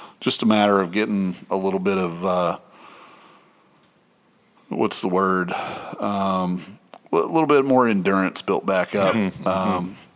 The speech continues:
Speaker 1: you know, which is basically all physiological. I've,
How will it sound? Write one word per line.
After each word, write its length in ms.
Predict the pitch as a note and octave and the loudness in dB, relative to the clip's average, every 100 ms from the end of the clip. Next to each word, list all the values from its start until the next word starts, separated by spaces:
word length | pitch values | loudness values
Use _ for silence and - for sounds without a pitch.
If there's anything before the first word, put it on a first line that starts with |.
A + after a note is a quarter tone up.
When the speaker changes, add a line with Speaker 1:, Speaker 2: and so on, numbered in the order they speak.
| - | -6
Speaker 1:
you 140 | G#2 | -4
know, 240 | F#2 E3+ - - _ - - _ _ - C3+ - A#3 | -2 -4 -6 -14 _ -20 -20 _ _ -12 -10 -10 -8
which 220 | - B2 B2 | 0 0 2
is 80 | |
basically 420 | F#2 F#2+ F2 G#2 F#2+ | 2 2 2 2 4
all 260 | F2+ F2+ | 4 0
physiological. 840 | - A#2 F#2+ E2+ E2+ F2 E2+ G2 F2+ | 0 0 0 0 0 0 -2 -2 0
I've, 260 | F2+ E2+ | 0 -2